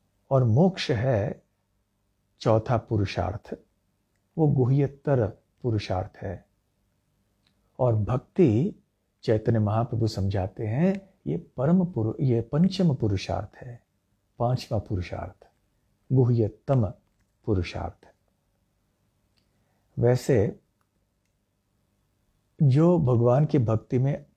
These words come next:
पहुंच जाते हैं, भक्ति करते हैं, वो जानते हैं कि ब्रह्म ज्योति भी है और इसके परे वैकुंठ लोक भी है।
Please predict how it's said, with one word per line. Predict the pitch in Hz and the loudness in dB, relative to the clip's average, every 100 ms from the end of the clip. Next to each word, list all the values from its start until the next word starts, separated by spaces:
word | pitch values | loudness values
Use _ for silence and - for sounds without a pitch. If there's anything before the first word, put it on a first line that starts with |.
| - | -6
पहुंच | 120 143 | 0 2
जाते | 139 110 92 95 | 4 2 0 -4
हैं, | 87 87 82 _ _ _ _ _ _ _ _ _ _ _ _ _ 95 | -4 -6 -10 _ _ _ _ _ _ _ _ _ _ _ _ _ -2
भक्ति | 123 120 - 165 170 - _ - | 0 0 0 0 0 -2 _ -4
करते | 113 - 170 | -4 0 0
हैं, | 131 101 - _ _ _ _ _ _ _ - _ _ _ _ _ _ _ _ _ _ _ _ _ _ _ _ _ _ _ _ - | 0 -2 -6 _ _ _ _ _ _ _ -20 _ _ _ _ _ _ _ _ _ _ _ _ _ _ _ _ _ _ _ _ 4
वो | 180 | 4
जानते | 165 160 170 170 147 | 6 4 2 0 -2
हैं | 95 - _ _ _ _ | -2 -8 _ _ _ _
कि | - | -4
ब्रह्म | 117 107 107 110 | -2 0 2 2
ज्योति | 117 117 - | 4 2 2
भी | 135 139 | 2 2
है | 120 147 170 _ _ _ _ _ _ _ _ _ _ _ _ _ _ - | 0 -2 -6 _ _ _ _ _ _ _ _ _ _ _ _ _ _ -4
और | 147 175 180 | 0 2 0
इसके | 156 - | -4 -2
परे | 170 160 180 | -2 0 2
वैकुंठ | 113 110 - 147 127 | 2 0 0 -2 0
लोक | 104 113 - | 0 0 -2
भी | 101 | -8
है। | 85 - | -8 -12